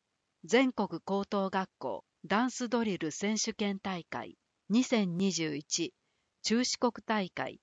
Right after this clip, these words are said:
リリカルプロップ部門。優勝。志枠日和。総社南高三年。全国大会出場おめでとう。二千二十一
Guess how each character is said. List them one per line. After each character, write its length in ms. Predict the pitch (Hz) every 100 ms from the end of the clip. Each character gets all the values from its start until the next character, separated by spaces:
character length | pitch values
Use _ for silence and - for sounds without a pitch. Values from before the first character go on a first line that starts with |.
| _ -
リ 100 | 190
リ 160 | 233
カ 140 | - 240
ル 160 | 233
プ 160 | - 202
ロ 140 | 214
ッ 40 | 233 _ _
プ 220 | 170 -
部 180 | - 180
門。 260 | 165 117 90 _ _ _ _ -
優 160 | 185
勝。 480 | 190 - 165 156 139 - _ _ _ _ _ _ _ -
志 180 | - 254
枠 320 | 240 - 165
日 220 | - 170
和。 120 | 170 165 156 - _ _ _ _ _ _ _
総 300 | - 262 240
社 180 | 185 160
南 400 | 165 180 175 175
高 380 | - 160 139 - _ _ -
三 380 | - 175 175
年。 280 | 165 156 151 - _ _ _ _ _ _ _ _ _ _ _ _ _ -
全 300 | 202 247 262
国 120 | 262 -
大 220 | 269 247
会 260 | - 185 160
出 320 | - 165 -
場 320 | 190 190 185 -
お 120 | 160
め 120 | 170
で 140 | 170
と 400 | 165 160 151 147 - _ _ _ _ _ _ _
う。 40 | 220
二 80 |
千 360 | 262 220 185 165
二 120 | 202
十 220 | 190 156
一 380 | 143 - - 143